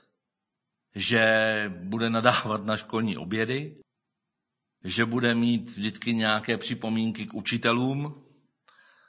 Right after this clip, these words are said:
co dělají dobře a co nedělají dobře. A bude schovávat žákovskou, aby náhodou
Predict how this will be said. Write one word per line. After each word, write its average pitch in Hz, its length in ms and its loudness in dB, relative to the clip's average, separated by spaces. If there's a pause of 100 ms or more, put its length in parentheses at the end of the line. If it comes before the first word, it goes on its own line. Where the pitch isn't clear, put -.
(160)
co 104 140 -4
dělají 110 460 2
dobře 104 360 0
a 101 120 4
co - 140 -8
nedělají 107 460 0
dobře. 117 580 -8 (1600)
A 107 840 4
bude 117 200 0
schovávat 110 420 0
žákovskou, 101 960 -2 (540)
aby 95 580 0
náhodou 92 800 -2